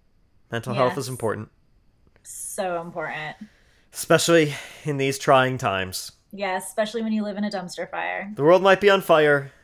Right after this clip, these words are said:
Speaker 1: but you can do your little bit by going
Speaker 2: That's
Speaker 1: and
Speaker 2: right.
Speaker 1: saying, "Please, somebody put the world out. Maybe I'll
Speaker 2: Mm-hmm.
Speaker 1: help. I can
Speaker 2: Yeah.
Speaker 1: help.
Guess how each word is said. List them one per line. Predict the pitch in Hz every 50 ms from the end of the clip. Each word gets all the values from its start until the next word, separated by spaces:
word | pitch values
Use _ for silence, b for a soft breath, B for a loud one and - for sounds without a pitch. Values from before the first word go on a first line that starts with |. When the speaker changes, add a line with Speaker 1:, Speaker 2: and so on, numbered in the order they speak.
| b b b b b _
Speaker 1:
but | - 131
you | 131 135 143
can | - 175 156
do | 147 139
your | 147 147 143 143 139
little | 135 139 139 131
bit | 127 120 113 117 - _ _ _ _ _ _ _ _ _
by | - 110 107 110
going | 113 127 120 120 120 123
Speaker 2:
That's | 120
Speaker 1:
and | 123 -
Speaker 2:
right. | -
Speaker 1:
saying, | 127 117 113 110 110 110 110 107 - _ _ _ _ _ _ _ _ _ _ _ _
"Please, | - 147 139 127 123 -
somebody | - 135 123 120 117 113
put | - 131 117
the | 123 117
world | 113 113 110 104 107
out. | 101 101 104 98 - _ _ _ _ _ _ _ _ _ _ _ -
Maybe | 127 123 117 117 117
I'll | 110 107
Speaker 2:
Mm-hmm. | 117
Speaker 1:
help. | 110 101 95 95 - - _ _ _ _ _ _ _ _ _ _ _ -
I | 117 113
can | 110 220
Speaker 2:
Yeah. | 233
Speaker 1:
help. | 98 95 92 92 -